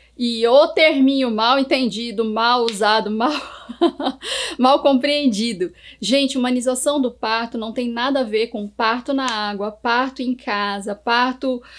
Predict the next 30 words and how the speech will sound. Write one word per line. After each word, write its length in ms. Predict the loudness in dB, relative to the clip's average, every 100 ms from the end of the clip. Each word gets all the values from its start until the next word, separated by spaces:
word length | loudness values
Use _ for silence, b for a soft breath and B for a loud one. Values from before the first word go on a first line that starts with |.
| B B
assistido 640 | -2 0 -2 -4 -2 -4
por 260 | -2 -2 0
doula, 480 | 0 0 2 0 -2
que, 160 | -2
aliás, 400 | -2 0 0 -2
isso 220 | -4 -6
não 320 | -4 -4 -4 -4
existe, 800 | -6 -6 -8 -8 -8 -10 -10 -14 B B
né? 380 | -8 -6 -6 -8 0
Tem 240 | 2 2
a 80 | 0
ver, 640 | -4 -4 2 6 6 6 2
não 200 | 0 0
tem 200 | 0 0
a 60 | 0
ver 200 | 0 0
com 80 | 0
aqueles 580 | 0 0 0 -6 -12 -18 b b
vídeos 840 | -8 -2 0 0 -2 -4 -6 -6
lindos 800 | -4 0 0 2 2 0 -4 -8 B B
que 80 | 0
a 80 | 0
gente 260 | 0 -2
vê 380 | -4 2 4 4
no 180 | 2 -2 -6 0
Face, 520 | 4 6 4 0 -4
no 140 | -4
YouTube, 800 | -4 -4 -6 -8 -4 -2 -4 -8 -10 B B
super 680 | -4 0 2 4 4 2 0
romantizado, 1400 | 0 0 0 -2 -2 -4 -4 -2 2 2 2 0 -2 -4